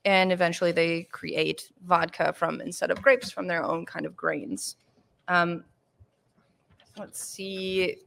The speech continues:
There's another period where, um, a monk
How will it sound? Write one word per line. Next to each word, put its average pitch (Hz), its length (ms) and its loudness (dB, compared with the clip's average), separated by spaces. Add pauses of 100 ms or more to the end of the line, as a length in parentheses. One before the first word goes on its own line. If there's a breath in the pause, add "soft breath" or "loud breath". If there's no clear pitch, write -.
There's 214 220 8
another 262 480 8
period 226 340 10
where, 190 400 10
um, 175 460 10 (1700)
a 190 400 4
monk 190 540 4